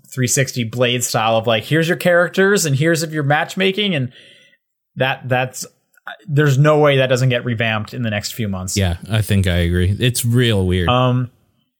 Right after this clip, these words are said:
Speaker 1: getting to your, like, customizing your character and, like, changing weapons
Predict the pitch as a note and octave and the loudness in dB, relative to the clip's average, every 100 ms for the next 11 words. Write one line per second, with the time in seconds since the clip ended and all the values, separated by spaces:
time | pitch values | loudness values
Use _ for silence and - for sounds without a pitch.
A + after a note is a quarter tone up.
0 | C#3 D3 D3+ E3 E3 F3+ E3 D#3+ D3+ D3 | -4 -2 0 0 0 0 2 2 2 0
1 | - - _ D#3 C#3+ C#3 C3+ B2+ B2 - | -4 -16 _ 0 2 4 4 4 2 -2
2 | - C3 A#2 C#3+ C#3 C#3+ C#3+ C#3 C#3+ C3 | -6 -4 -2 -2 0 2 2 2 0 0
3 | C3+ C3+ D#3 D3 A#2+ G#2+ - B2+ B2+ B2 | 0 2 2 2 2 0 -2 -2 0 0
4 | A#2 A2 - D#3 E3 - | 0 -2 -2 -2 -2 -4